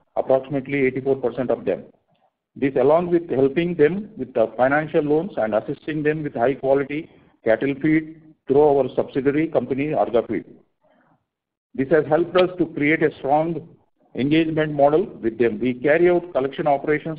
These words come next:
through seven thousand three hundred villages, and we are consistently improving our direct procurement model, which stands at approximately ninety percent as of date. This direct procurement not only enables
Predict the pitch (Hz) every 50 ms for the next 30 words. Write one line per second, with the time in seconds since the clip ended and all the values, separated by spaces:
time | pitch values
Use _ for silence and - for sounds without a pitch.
0 | - - 147 135 139 135 - 139 127 139 143 139 143 147 147 143 147 - 143 139
1 | 139 139 143 143 127 131 131 147 147 151 170 175 - - - _ _ _ _ _
2 | _ _ _ - 113 120 131 135 131 135 135 135 135 135 131 135 135 135 165 156
3 | - - 165 156 160 170 165 170 - - - 127 127 123 123 147 156 160 170 170
4 | 170 160 143 135 120 113 123 135 156 156 156 - 143 135 131 151 143 135 143 139
5 | 135 135 131 135 135 139 151 175 - - - _ _ _ _ _ _ _ - 120
6 | 123 123 - - 135 135 143 151 151 - 151 131 127 120 - - 123 127 127 123
7 | - 131 - - 127 120 107 107 117 110 107 123 - 110 110 - - 107 90 82
8 | 110 107 95 101 95 - - - 90 85 - - - - - _ _ _ _ _
9 | _ _ _ _ _ _ - - 156 139 127 127 139 156 190 185 190 - 156 147
10 | - 175 160 156 165 160 156 156 135 127 131 127 160 147 151 156 156 135 117 131
11 | 143 147 143 156 165 170